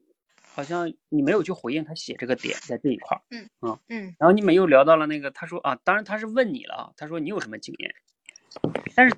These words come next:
Speaker 1: 就他问你，你也可以把他刚才那个回应一下。你比如说，“哎呀，我这个经验跟你比就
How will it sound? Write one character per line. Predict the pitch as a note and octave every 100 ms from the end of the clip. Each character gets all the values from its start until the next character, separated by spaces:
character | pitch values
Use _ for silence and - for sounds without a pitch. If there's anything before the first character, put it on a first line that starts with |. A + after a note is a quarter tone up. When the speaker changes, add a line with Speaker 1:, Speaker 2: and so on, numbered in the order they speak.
| -
Speaker 1:
就 | C4
他 | A#3+
问 | C#4 C#4+
你， | F#3+
你 | D#3
也 | A#3
可 | - -
以 | F3+ C3
把 | -
他 | A#2
刚 | C#3+ D3+
才 | D3
那 |
个 | D3
回 | - A#2
应 | C#3 C3
一 | -
下。 | - -
你 | C#3+
比 | C#3
如 | B2
说 | C3 C3 C3 _ _ _ _
，“哎 | -
呀， | C3 A#2+
我 | A2+
这 | A#2
个 | D#3+
经 | C#3 C3+
验 | C3+ A#2+
跟 | C#3+ B2+
你 | C3
比 | B2
就 | G#2+ A#2 A2 -